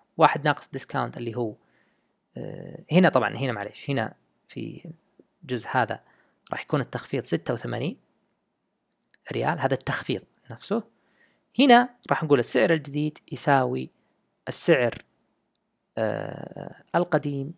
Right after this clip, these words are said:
في واحد ناقص الديسكاونت، فالديسكاونت عشرين بالمية، فنقول السعر القديم في،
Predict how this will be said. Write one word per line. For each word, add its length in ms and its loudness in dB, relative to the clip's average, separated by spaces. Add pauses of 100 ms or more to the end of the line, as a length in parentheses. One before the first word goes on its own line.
في 220 -4
واحد 420 8 (120)
ناقص 600 -6 (880)
الديسكاونت، 600 0
فالديسكاونت 520 -2
عشرين 260 -4
بالمية، 500 -6 (540)
فنقول 400 -2 (260)
السعر 280 2
القديم 500 -4
في، 360 -6